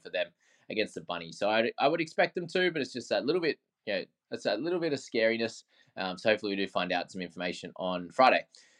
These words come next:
after Origin. Uh, and then the Bunnies. So the really, the big news here is just the, the thoughts on what's gonna happen on the edge. So Keaon Koloamatangi, he's someone that, um, we need to speak about 'cause he's lost a little bit of cash. He's been playing through the middle,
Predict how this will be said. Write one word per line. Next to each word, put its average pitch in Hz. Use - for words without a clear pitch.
after 85
Origin. 123
Uh, 127
and 143
then 185
the 165
Bunnies. 127
So 139
the 151
really, 180
the 143
big 156
news 135
here 139
is 127
just 135
the, 113
the 120
thoughts 120
on 110
what's 113
gonna 107
happen 104
on 92
the 90
edge. 87
So 101
Keaon 175
Koloamatangi, 151
he's 147
someone 135
that, 117
um, 98
we 135
need 127
to 113
speak 139
about 143
'cause 127
he's 117
lost 147
a 147
little 131
bit 113
of 101
cash. 123
He's 120
been 113
playing 120
through 254
the 170
middle, 156